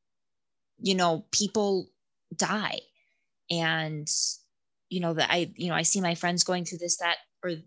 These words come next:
this thing or that thing, and, or I'm going through this or that thing, and they can relate to these darker subjects. I think that's one of the dangers of, like, like,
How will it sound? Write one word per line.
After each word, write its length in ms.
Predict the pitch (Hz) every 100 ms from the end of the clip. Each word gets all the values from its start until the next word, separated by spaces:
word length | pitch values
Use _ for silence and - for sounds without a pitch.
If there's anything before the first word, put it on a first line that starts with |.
| _
this 220 | 175 170
thing 220 | - 175
or 60 | 160
that 240 | 165 170
thing, 400 | - 180 165 160
and, 240 | - 160 151 -
or 140 | 165
I'm 200 | 156 180
going 220 | 185 180 175
through 120 | 180
this 220 | 170 175
or 40 |
that 240 | 170 165 -
thing, 380 | 175 165 160 156 - - - - -
and 480 | 180 170 165 165 - - - -
they 120 | 190
can 180 | 190 175
relate 360 | 170 170 196
to 120 | - 175
these 240 | 175 160
darker 500 | 165 165 165 165 156
subjects. 560 | - 160 196 - - -
I 60 |
think 180 | 170 190
that's 240 | 180 175 180
one 100 | 170
of 60 |
the 80 | 165
dangers 460 | 156 165 170 170 160
of, 140 | 156
like, 280 | 147 147 - _ - _ _
like, 140 | -